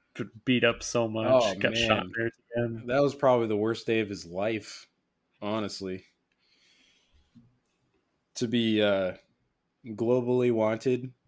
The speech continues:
Speaker 2: with a fifty million dollar bounty and, uh,
Speaker 1: Yeah.
Speaker 2: shot and stabbed several times.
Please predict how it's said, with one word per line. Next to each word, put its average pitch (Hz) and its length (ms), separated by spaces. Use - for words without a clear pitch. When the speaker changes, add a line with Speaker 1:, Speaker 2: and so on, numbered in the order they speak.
Speaker 2:
with 110 200
a 104 100
fifty 120 320
million 113 320
dollar 113 300
bounty 113 580
and, 107 360
uh, 104 400
Speaker 1:
Yeah. 117 200
Speaker 2:
shot 107 220
and 107 180
stabbed 113 520
several 117 340
times. 120 680